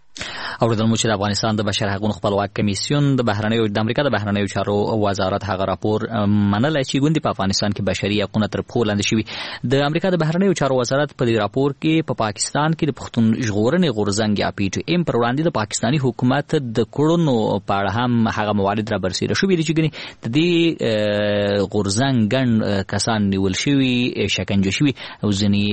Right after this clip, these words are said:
وژل شوي هم دي. د امریکا د بهرنیو چارو راپ-، وزارت راپور له مخې د پاکستان حکومت منلې ده چې پی ټی ایم مشروع شکایتونه لري، خو ځینې بهرني قدرتونه یې د قومي بېلوالي لپاره د وسیلې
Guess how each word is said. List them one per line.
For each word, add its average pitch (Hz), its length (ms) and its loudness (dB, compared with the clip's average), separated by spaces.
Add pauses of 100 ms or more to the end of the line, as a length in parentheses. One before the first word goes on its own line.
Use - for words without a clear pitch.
وژل 95 420 0
شوي 98 220 0
هم 101 100 2
دي. 98 140 2
د 95 60 0
امریکا 95 280 -2
د 95 140 -2
بهرنیو 101 340 -2
چارو 98 160 0
راپ-، 98 240 -4 (100)
وزارت 101 280 -2
راپور 156 260 0
له 151 100 2
مخې 160 140 0
د 165 160 -2
پاکستان 139 260 -2
حکومت 139 380 0
منلې 175 240 2
ده 131 100 2
چې - 120 -6 (400)
پی 120 80 2
ټی 120 120 0
ایم 165 240 2 (100)
مشروع 135 320 0
شکایتونه 123 520 0
لري، 160 180 2
خو 143 140 -2
ځینې 135 260 0
بهرني 107 260 0
قدرتونه 110 460 -2
یې 123 120 0
د 110 40 2 (100)
قومي 113 300 2
بېلوالي 98 440 0
لپاره 95 220 -2
د 95 100 0
وسیلې 92 240 -2